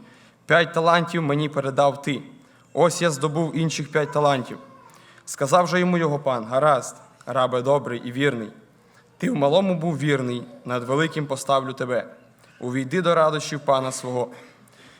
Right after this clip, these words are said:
Підійшов же й другий, взяв, що взяв два таланти, і сказав: 'Два таланти мені передав ти, і ось іще два таланти здобув я.'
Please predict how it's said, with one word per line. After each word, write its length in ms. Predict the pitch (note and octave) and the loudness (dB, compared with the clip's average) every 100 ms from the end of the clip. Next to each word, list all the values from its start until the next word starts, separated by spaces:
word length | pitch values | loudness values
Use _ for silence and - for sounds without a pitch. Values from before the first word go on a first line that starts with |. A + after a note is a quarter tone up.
| _ - | _ -8
Підійшов 440 | C3+ D3+ G#3 G3 | -4 0 0 0
же 120 | E3+ | 0
й 60 | E3+ | -2
другий, 340 | F#3+ G3 D#3+ | 0 0 0
взяв, 460 | B2+ C#3+ B2 B2 B2+ | 0 0 0 -2 -6
що 300 | - - D3 | -8 -4 -2
взяв 280 | B2+ E3 D3 | 2 0 4
два 180 | E3 | 2
таланти, 500 | D#3 C#3 B2 A2+ G#2+ - _ _ | 2 0 0 -2 -10 -18 _ _
і 80 | B2 | -8
сказав: 680 | - D3+ C3+ C3 F#2+ - - - - - - - | -4 -2 2 2 0 -8 -20 -20 -20 -20 -20 -20
'Два 280 | A2 D#3 F#3 | 0 4 4
таланти 460 | F#3 F#3 F#3+ F#3 | 6 4 4 0
мені 240 | E3+ D#3 D#3 | -2 0 -2
передав 500 | D3+ D3 D3+ D3+ - | -2 2 4 2 0
ти, 280 | D#3+ B2 C3+ - - | -4 -4 -8 -18 -16
і 240 | - B2+ | -8 -4
ось 280 | - E3 D#3+ | 0 0 -2
іще 300 | D3 - F3 | -6 -2 0
два 180 | C#3 C#3 | 2 2
таланти 420 | C#3+ C#3+ C#3+ C3+ | 2 0 0 -8
здобув 400 | B2 B2 C#3 B2 | -10 -6 -6 -2
я.' 340 | B2 G2 F2 | -2 -2 -6